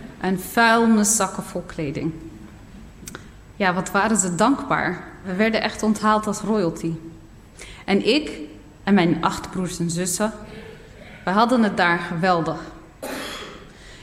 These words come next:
Je kon er kippen voeren, eh, een koeienstal schoonmaken, schapen hoeden, eh, hout sprokkelen. Je kon, eh, cactusvijgen plukken. Ik leerde daar ook,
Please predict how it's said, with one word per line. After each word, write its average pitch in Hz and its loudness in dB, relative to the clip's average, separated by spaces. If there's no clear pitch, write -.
Je 226 2
kon 285 6
er 269 6
kippen - 0
voeren, 165 -2
eh, 170 -2
een 196 2
koeienstal 254 2
schoonmaken, 165 -2
schapen 208 0
hoeden, 196 4
eh, 156 -4
hout - 4
sprokkelen. 190 2
Je 208 0
kon, 208 4
eh, 165 2
cactusvijgen - 0
plukken. 170 -2
Ik 202 -2
leerde 208 4
daar 247 4
ook, 185 0